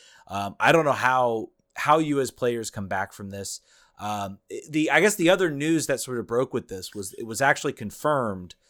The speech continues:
what the situation was as to why, uh, they got hit on those per-, covid violations. It was actually a player, uh,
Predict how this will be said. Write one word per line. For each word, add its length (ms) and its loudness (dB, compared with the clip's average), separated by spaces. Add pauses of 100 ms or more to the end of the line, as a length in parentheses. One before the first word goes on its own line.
(300)
what 300 0
the 100 -8
situation 720 -4
was 260 -8
as 140 -10
to 80 -12
why, 640 -6 (340)
uh, 160 -8
they 140 -6
got 240 -2
hit 160 -2
on 140 0
those 160 -8
per-, 240 -10
covid 340 -6
violations. 680 -6
It 40 -20
was 140 -12
actually 300 -6
a 80 -10
player, 560 -6 (420)
uh, 400 -8